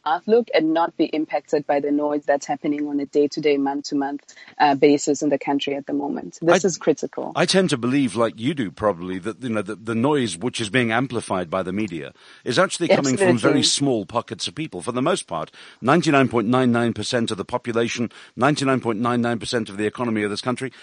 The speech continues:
Speaker 2: is incredibly sound. It's all doing very well, really, isn't it?
Speaker 1: Absolutely, absolutely. That's exactly the reason why I'd rather be here than anywhere else in the world at the moment.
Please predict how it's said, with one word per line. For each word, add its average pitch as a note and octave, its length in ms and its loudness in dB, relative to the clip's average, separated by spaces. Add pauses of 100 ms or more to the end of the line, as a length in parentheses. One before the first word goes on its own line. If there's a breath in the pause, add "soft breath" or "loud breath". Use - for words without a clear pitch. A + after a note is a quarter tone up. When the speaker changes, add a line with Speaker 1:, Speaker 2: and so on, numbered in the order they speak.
(140 loud breath)
Speaker 2:
is D#3+ 140 -2
incredibly G3 480 2
sound. A3 340 2
It's G2+ 160 -2
all D#3+ 140 2
doing D3 240 4
very D#3+ 180 4
well, F3+ 220 0
really, F#2 260 0
isn't F2+ 200 -4
it? - 100 -14 (760)
Speaker 1:
Absolutely, G#3 640 2
absolutely. D#3+ 640 -4
That's E3+ 160 0
exactly F3 500 2
the E3+ 140 4
reason D#3 240 2
why D3+ 120 2
I'd D3 100 0
rather D#3 180 2
be D3+ 160 2
here E3+ 400 6
than D#3 220 4
anywhere E3 340 0
else D3+ 300 0
in D3 80 -12
the D3 80 -10
world C#3+ 280 0
at C#3 120 -6
the C#3+ 40 -6
moment. C#3 460 -6